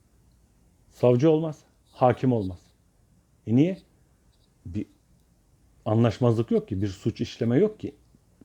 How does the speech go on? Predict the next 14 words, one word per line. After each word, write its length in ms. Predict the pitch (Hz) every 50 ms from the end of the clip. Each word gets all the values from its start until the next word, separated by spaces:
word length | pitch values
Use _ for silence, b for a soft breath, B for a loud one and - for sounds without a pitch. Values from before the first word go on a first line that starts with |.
| _ _ _ _ -
İnsanlar 540 | 123 113 101 - 139 123 127 131 127 123 113
birbiriyle 420 | 120 120 110 123 123 123 131 127
bir 60 | 120 131
anlaşmazlığa 720 | 120 123 123 120 110 - - 123 120 113 113 123 123 117
düşmüyor 380 | 107 - - - 226 240 180 -
ki. 100 | - - - _ _ _ _ _ _ _ _ _ _ _ _ _ _ _ _ _ _ _ _ _ _ _ _ _ -
Bak 120 | 110 101 - - _ _ -
tekrar 280 | - 113 104 - 165 175
söylüyorum 480 | 170 - 139 117 110 104 101 101 101
bu 80 | 135 143
mükemmel 560 | 127 110 95 - - 123 120 135 156 160 143
bir 80 | 131 110
toplumdan 580 | - - 120 - - 110 101 95 92 92 92
bahsediyoruz. 600 | 98 90 - - - 87 95 95 90 85 _ _